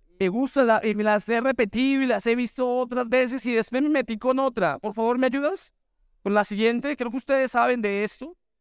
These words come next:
La Liga de la Justicia. Y, y bueno, es, tremendas películas, ¿no?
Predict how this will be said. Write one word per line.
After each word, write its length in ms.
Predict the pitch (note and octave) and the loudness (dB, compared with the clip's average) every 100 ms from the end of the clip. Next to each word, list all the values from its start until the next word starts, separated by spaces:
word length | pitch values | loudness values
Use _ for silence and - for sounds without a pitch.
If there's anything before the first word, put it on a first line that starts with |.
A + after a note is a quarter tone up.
| _ _ _ _ - | _ _ _ _ -2
La 180 | E3 | 2
Liga 320 | F#3+ A#3+ C4 B3+ | 2 2 2 2
de 100 | A#3+ | 2
la 120 | G#3+ | 0
Justicia. 520 | G3+ - G#3+ G3+ B3 - _ _ _ _ _ _ _ _ _ _ _ | -2 -8 -8 -8 -12 -14 _ _ _ _ _ _ _ _ _ _ _
Y, 260 | E3+ F#3+ G#3 | -4 -2 0
y 40 | |
bueno, 460 | G3 A#3 A3+ D#3+ D3 | 0 2 2 2 -2
es, 200 | C#3+ - - | -8 -12 -14
tremendas 480 | - F#3 F#3 A#3 C#4 | -4 -2 2 0 0
películas, 520 | - A3 A#3 F#3 D3+ | 0 0 0 0 -2
¿no? 180 | C3+ A3 | 0 -4